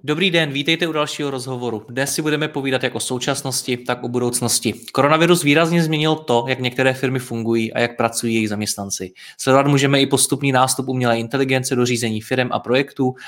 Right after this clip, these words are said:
a mnoho dalšího. Co s tím, jak na to reagovat a čemu věnovat pozornost, si budu povídat s ředitelem Uptime Martinem Loňským.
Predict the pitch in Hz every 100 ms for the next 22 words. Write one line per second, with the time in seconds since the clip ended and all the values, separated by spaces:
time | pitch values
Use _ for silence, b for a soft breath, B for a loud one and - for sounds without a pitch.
0 | - 110 113 110 104 - 110 107 101 B
1 | B - - - - 175 175 175 - 117
2 | 120 127 135 135 127 123 - 120 - 139
3 | 131 117 110 - 113 117 113 110 - 110
4 | 110 - 107 104 - 120 127 123 127 120
5 | 120 113 107 104 104 104 104 110 107 101
6 | 101 - 104 98